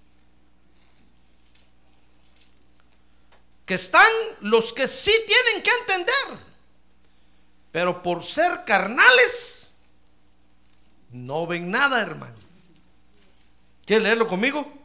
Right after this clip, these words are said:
A ver, léalo conmigo. Primera Corintios dos seis dice, "Sin embargo", dice el apóstol Pablo, "hablamos sabiduría entre los que han alcanzado madurez, pero una sabiduría no de este siglo,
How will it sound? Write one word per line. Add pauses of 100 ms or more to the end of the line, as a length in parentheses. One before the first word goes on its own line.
(120)
A
ver,
léalo
conmigo. (680)
Primera
Corintios
dos
seis
dice,
"Sin
embargo",
dice
el
apóstol
Pablo,
"hablamos
sabiduría
entre
los
que
han
alcanzado
madurez, (600)
pero
una
sabiduría
no
de (160)
este
siglo,